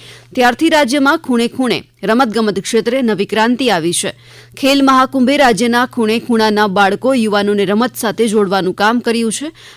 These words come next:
ડાંગના આદિવાસી વિસ્તારોથી લઈને કચ્છના સરહદી ગામડામાં વસતા બાળકો, યુવાનોને ખેલ મહાકુંભ થકી મોટો મંચ મળ્યો છે. ગુજરાતને અનેક નેશનલ, ઇન્ટરનેશનલ ખેલાડીઓ પણ મળ્યા છે.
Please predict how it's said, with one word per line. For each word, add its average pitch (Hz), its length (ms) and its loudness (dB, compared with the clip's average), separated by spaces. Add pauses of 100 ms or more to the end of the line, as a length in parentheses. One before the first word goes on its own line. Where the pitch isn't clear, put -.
ડાંગના 240 440 2
આદિવાસી 226 580 -2
વિસ્તારોથી 214 580 -2
લઈને 214 340 0
કચ્છના 214 440 -2
સરહદી 208 420 -2
ગામડામાં 202 560 0
વસતા 208 360 -4
બાળકો, 190 480 0
યુવાનોને 202 480 -2
ખેલ 262 320 -2
મહાકુંભ 202 500 -2
થકી 180 380 -4
મોટો 214 320 -2
મંચ 208 320 0
મળ્યો 170 340 -2
છે. 202 180 -6 (520)
ગુજરાતને 233 540 0 (100)
અનેક 233 360 -2
નેશનલ, 220 640 -4 (100)
ઇન્ટરનેશનલ 220 640 -4
ખેલાડીઓ 202 500 0
પણ 311 220 0
મળ્યા 180 340 0
છે. - 200 -6